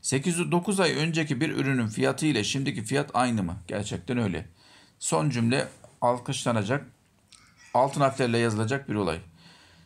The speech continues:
Sekiz, dokuz ay önceki bir ürünün fiyatı ile şimdiki fiyat aynı mı? Tabii ki, tabii, tabii ki değil arkadaşlar. O yüzden geri dönük alımlar olsa da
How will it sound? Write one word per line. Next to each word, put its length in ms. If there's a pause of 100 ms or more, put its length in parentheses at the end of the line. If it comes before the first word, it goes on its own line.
Sekiz, 440
dokuz 300
ay 160
önceki 460
bir 180
ürünün 300
fiyatı 420
ile 200
şimdiki 480
fiyat 400 (160)
aynı 340
mı? 180 (520)
Tabii 200
ki, 160
tabii, 240 (120)
tabii 200
ki 140
değil 220
arkadaşlar. 600 (140)
O 120
yüzden 340 (500)
geri 280
dönük 240
alımlar 320
olsa 360
da 340